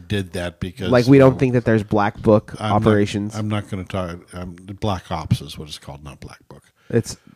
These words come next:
Speaker 1: The, the point,
Speaker 2: okay.
Speaker 1: the point
Speaker 2: Bla-,
Speaker 1: is
Speaker 2: black ops and black book are two different things.
Speaker 1: The, <laughs> the point is, is this is not a message that you send to the rest of the world that we want to, uh,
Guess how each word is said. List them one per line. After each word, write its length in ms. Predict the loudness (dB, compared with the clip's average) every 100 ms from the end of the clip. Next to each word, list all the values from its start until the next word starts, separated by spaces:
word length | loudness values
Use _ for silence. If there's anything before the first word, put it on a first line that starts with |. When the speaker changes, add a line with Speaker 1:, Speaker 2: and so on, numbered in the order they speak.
| -20 -20 _
Speaker 1:
The, 320 | -4 0 0
the 240 | -2 -4
point, 380 | 0 4 6 4
Speaker 2:
okay. 180 | 0 -4
Speaker 1:
the 120 | -4
point 360 | 0 4 4 6
Speaker 2:
Bla-, 80 | 6
Speaker 1:
is 80 |
Speaker 2:
black 220 | 6 6 4
ops 200 | 2 0
and 80 |
black 260 | 0 0 2
book 240 | 2 2
are 80 | 0
two 160 | -6 -4
different 320 | -4 -4 -6
things. 400 | -6 -6 -10 -14
Speaker 1:
The, 720 | -18 -8 -2 -2 -4 -14 -20 -20 _ -6 -6 -10 -18 -20
<laughs> 600 | _ _ -20 -20 -20 _
the 100 | 0
point 540 | 2 2 0 -2 -2
is, 480 | -4 -2 -4 -2 -4 -8 -20 -20 _ _
is 260 | 0 2
this 260 | 2 2 2
is 180 | -4 2
not 200 | 2 4
a 80 | 4
message 800 | 2 2 2 2 2 0 -4
that 260 | -2 -2 0
you 140 | -2
send 800 | -2 -2 2 4 4 2 0 -4 -8 -20 _ -6
to 120 | -2
the 120 | 0
rest 320 | 2 0 0
of 100 | -6
the 80 | -4
world 640 | 2 4 6 6 4 0 -6 _ _ _
that 240 | -4 -4
we 160 | -2 0
want 380 | 2 2 0 -2
to, 460 | -2 0 2 0 -4
uh, 480 | -4 -4 -4 -4